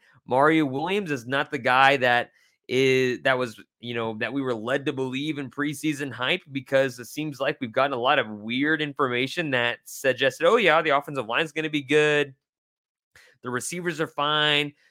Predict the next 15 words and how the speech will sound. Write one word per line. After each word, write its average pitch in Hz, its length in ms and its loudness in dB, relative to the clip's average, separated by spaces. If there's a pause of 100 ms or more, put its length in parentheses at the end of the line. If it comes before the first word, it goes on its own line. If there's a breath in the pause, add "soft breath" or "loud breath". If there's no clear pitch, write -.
(200)
Austin 123 300 -2
Stogner's 180 440 2
coming 170 300 -2
back. 151 260 2
Braden 143 260 -2
Willis 156 240 0
changed 139 220 -4
the 143 60 -2
number. 165 260 4
He 127 140 0
looks, 143 200 -4
he 143 220 0
looks 165 180 0
more 160 120 2
athletic." 160 560 2